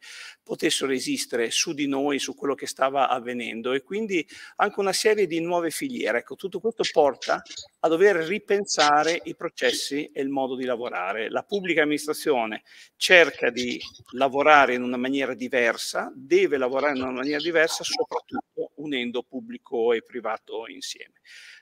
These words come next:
Un ultimissimo pensiero, un po' per, eh, chiudere. Io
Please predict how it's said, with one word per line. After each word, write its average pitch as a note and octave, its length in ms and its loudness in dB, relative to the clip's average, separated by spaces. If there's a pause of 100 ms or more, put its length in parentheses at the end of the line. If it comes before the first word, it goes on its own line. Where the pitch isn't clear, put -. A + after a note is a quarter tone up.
(240)
Un F#3 160 -4
ultimissimo G#3 800 0
pensiero, D#3+ 540 0
un C3 100 -8
po' C3+ 160 0
per, C3 240 0
eh, C3 320 -4
chiudere. C#3+ 520 -4 (300)
Io - 500 0